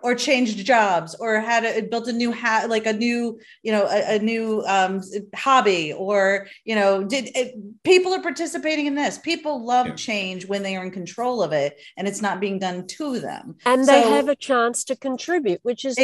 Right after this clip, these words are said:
Speaker 3: whole
Speaker 1: Exactly.
Speaker 3: thing I say about with outcomes thinking. You know, this isn't something that you kinda just do. You float into the senior executive's office and say, "Let's do some work on drafting your outcomes."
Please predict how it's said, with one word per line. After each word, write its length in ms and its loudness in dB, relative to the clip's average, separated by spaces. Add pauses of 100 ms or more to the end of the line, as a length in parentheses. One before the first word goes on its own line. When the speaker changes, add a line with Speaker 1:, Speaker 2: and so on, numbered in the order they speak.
Speaker 3:
whole 140 2
Speaker 1:
Exactly. 340 6
Speaker 3:
thing 140 2
I 180 0
say 340 -2
about 460 -4 (260)
with 140 6
outcomes 600 0
thinking. 500 0 (320)
You 100 0
know, 180 6
this 280 -2
isn't 280 -4
something 440 -6
that 180 -6
you 160 -12
kinda 300 -6
just 340 -10
do. 280 -4
You 340 -6 (420)
float 320 2
into 300 -6
the 340 -4
senior 480 0
executive's 760 -4 (280)
office 400 -2
and 140 -4
say, 280 4
"Let's 340 4 (240)
do 160 2
some 160 -4
work 260 4
on 220 -2
drafting 400 -4
your 160 -2
outcomes." 520 -6